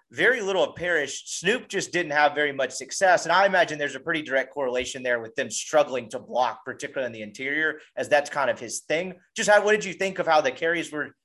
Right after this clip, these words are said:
like, divvied up and just the use of the three? 'Cause that remains a mystery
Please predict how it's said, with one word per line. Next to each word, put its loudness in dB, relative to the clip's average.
like, -2
divvied 0
up 6
and -6
just -14
the -12
use -8
of -12
the -12
three? -10
'Cause -14
that 2
remains -6
a -12
mystery -10